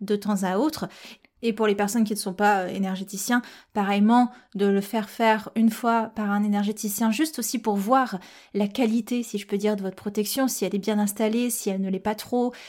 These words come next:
Ça dépend, enfin, il y a tellement de variations de protection possibles selon les individus. C'est bien de faire un petit check-up <laughs> chez l'énergéticien, si je peux dire, pour voir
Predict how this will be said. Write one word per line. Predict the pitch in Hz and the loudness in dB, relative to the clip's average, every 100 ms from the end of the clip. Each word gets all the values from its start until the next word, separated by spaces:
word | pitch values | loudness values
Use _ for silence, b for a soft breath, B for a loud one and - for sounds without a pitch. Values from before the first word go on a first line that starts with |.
| B B B | B B B
Ça | - 233 | -6 -2
dépend, | 214 220 254 202 | 0 0 0 0
enfin, | 220 | 0
il | 202 | -2
y | 214 | -2
a | |
tellement | 208 262 262 294 | 0 0 2 2
de | 226 | 0
variations | 190 226 240 240 - - 247 | 2 0 0 -2 -4 0 0
de | 202 | 0
protection | 202 - 226 226 214 - 233 | -4 -6 -4 -4 -6 -2 0
possibles | 226 - 226 214 - 233 214 208 | 0 0 -2 0 -4 -4 -4 -6
selon | - 226 214 | -6 -2 0
les | 208 196 202 | 0 0 2
individus. | 226 202 208 202 202 247 - - B B | 2 2 0 0 -2 -2 -6 -18 B B
C'est | - - | -8 -4
bien | 196 233 233 | 2 2 4
de | 208 | 2
faire | 202 214 | 2 2
un | 196 196 | 2 2
petit | 240 | -2
check-up | 208 214 208 220 - | -2 -2 -2 4 8
<laughs> | |
chez | - - | 8 6
l'énergéticien, | 220 226 202 240 208 202 220 | 4 4 2 -2 -4 -4 -4
si | 220 208 | -4 -6
je | |
peux | - 196 | -4 -4
dire, | 202 233 B B B - | -2 -4 B B B -2
pour | 208 | 0
voir | 214 233 - - | 4 4 2 -8